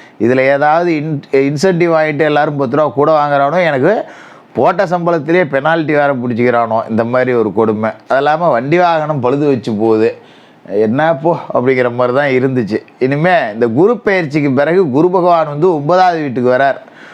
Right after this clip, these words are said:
ஓடுனவனுக்கு ஒன்பதுல குரும்பாங்கல்ல, வாழ்க்கையை நோக்கி ஓடிக்கிட்டே இருப்பீங்க, வெற்றி கோட்டை நோக்கி ஓடுவீங்க. அதுவும் ஜெயிச்சிடலாம், எந்த மாற்றமும் இல்லை. ஏன்னா ஒன்பதாம் இடத்துல குரு பகவான் இருக்காருன்னா பாக்கிய குரு,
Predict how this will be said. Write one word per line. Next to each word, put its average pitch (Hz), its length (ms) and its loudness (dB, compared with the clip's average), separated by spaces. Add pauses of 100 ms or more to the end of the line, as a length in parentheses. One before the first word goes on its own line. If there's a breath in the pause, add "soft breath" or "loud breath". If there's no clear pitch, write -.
(200 loud breath)
ஓடுனவனுக்கு 185 600 0
ஒன்பதுல 170 560 2
குரும்பாங்கல்ல, 147 840 0
வாழ்க்கையை 160 540 0
நோக்கி 160 300 0
ஓடிக்கிட்டே 160 600 0
இருப்பீங்க, 147 400 -2
வெற்றி 131 360 -2
கோட்டை 175 400 0
நோக்கி 160 280 -2
ஓடுவீங்க. 139 440 2
அதுவும் 110 280 0 (220)
ஜெயிச்சிடலாம், 127 720 0
எந்த 101 280 0
மாற்றமும் 120 560 -2
இல்லை. 113 160 4 (480 loud breath)
ஏன்னா 131 260 0 (800 loud breath)
ஒன்பதாம் 190 640 2
இடத்துல 175 320 0
குரு 160 180 0
பகவான் 175 320 2
இருக்காருன்னா 147 600 -2
பாக்கிய 175 440 0
குரு, 135 360 -2